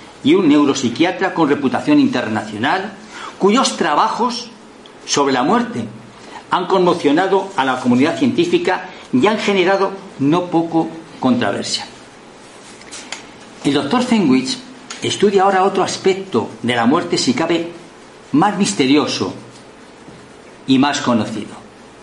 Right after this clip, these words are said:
¿Quién no ha oído hablar de moribundos que escasos momentos o incluso horas antes de su fallecimiento recuperan la conciencia para, con la mirada perdida,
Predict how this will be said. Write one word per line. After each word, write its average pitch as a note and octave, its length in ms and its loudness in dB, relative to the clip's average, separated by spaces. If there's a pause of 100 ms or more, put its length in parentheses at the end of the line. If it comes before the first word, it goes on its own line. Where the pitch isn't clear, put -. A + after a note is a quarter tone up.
(1160)
¿Quién D3+ 200 2
no D3 80 4
ha D3 40 4
oído C#3+ 200 2
hablar E3 480 2 (180)
de B2+ 120 -2
moribundos E3+ 800 2 (920)
que B2 100 0
escasos F#3+ 520 0
momentos G3+ 640 0
o D#3+ 140 2
incluso D#3 840 0
horas A#3+ 440 0
antes C3+ 460 2
de C3+ 120 2
su C#3+ 140 -2
fallecimiento D3 840 0 (760)
recuperan C#3 560 0
la F3 140 -2
conciencia F#3 760 0
para, B2 380 0 (500)
con C#3 140 2
la C#3 100 2
mirada D3 480 0
perdida, C3 680 0